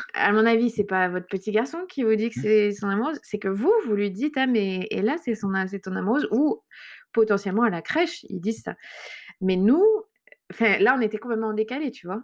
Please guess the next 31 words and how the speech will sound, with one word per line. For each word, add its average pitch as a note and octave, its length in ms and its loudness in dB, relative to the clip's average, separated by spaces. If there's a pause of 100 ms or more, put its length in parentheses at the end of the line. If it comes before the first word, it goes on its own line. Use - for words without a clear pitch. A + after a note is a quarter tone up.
par G3+ 120 -4
rapport F#3+ 220 -4
à F#3+ 100 -6
ça. F3+ 180 -16 (180)
Et F#3+ 80 0
j-, F#3+ 140 -2
et G#3+ 60 4
j'en G3+ 200 2
ai F#3+ 80 -2
parlé F#3 200 0
avec E3+ 120 -2
mon F#3 120 -4
mec, C#4+ 240 -4
il F#3 60 -4
me F3+ 60 -2
dit, « E3+ 140 -4
Ah F3+ 140 2
ouais, G3+ 140 0
non, F#3 180 -6
mais », D3+ 360 -8 (180)
et D3 120 -4
là, G3 100 4
il F#3+ 80 4
était F3+ 160 -2
d'accord, F#3+ 400 0
il D#3+ 60 -20
dit, « - 260 -20
Mais D#3+ 220 -12 (480)
pas E3+ 140 -10
du, F3 160 -16
enfin, A#3+ 140 -2